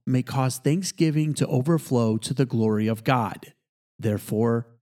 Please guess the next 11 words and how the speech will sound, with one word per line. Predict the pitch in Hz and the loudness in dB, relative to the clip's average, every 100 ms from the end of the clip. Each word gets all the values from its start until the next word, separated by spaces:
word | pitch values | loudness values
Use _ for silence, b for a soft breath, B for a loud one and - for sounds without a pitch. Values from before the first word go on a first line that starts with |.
| - | -4
we | 117 107 | -2 0
do | 123 | 0
not | 117 131 - | 2 0 0
lose | 127 107 | 0 0
heart. | - 135 120 - - - _ _ _ | 0 0 0 -2 -12 -18 _ _ _
Though | 120 131 - | 0 2 2
outwardly | 127 139 156 151 156 170 175 - | -2 0 0 2 2 2 0 0
we | 135 | 0
are | 131 113 | 2 2
wasting | 120 131 - 147 | 0 0 -2 0
away, | 123 107 117 139 180 | 2 2 2 0 -2